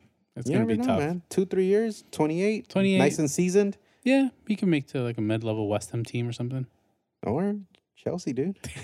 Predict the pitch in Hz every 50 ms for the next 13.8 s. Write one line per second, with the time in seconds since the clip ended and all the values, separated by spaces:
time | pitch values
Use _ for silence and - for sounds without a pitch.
0 | - - - 139 - - 220 247 247 214 170 - - - - - 131 - - 240
1 | 254 226 - 339 - - - 131 135 131 - 160 156 160 147 151 151 151 151 147
2 | 151 160 147 160 151 - 147 131 123 160 196 185 139 110 120 127 135 147 160 160
3 | - 170 151 147 143 156 185 196 185 196 190 190 196 185 185 175 - - 190 208
4 | 214 202 180 160 143 151 151 160 165 151 139 127 107 196 208 202 190 160 147 147
5 | 165 - 180 180 170 165 170 170 165 175 170 170 139 190 214 233 214 - 127 139
6 | 202 - - 107 98 - - - - 120 117 107 101 - 120 - - - - -
7 | 117 101 - 110 110 117 139 156 - - 131 120 117 127 127 - - _ _ _
8 | _ _ _ _ _ _ _ _ _ _ _ _ _ _ - 101 98 - 110 -
9 | 131 127 131 147 147 135 127 127 120 127 131 151 143 127 117 - - 117 117 107
10 | 104 - - 110 107 104 - 107 110 - 107 104 95 95 98 - 120 113 104 -
11 | 101 98 107 - _ _ _ _ - 147 131 127 123 123 120 120 117 117 120 120
12 | 127 - 143 139 143 147 151 147 - 160 139 135 147 147 - 160 151 147 147 147
13 | 143 139 135 127 123 123 117 120 120 127 139 156 190 220 233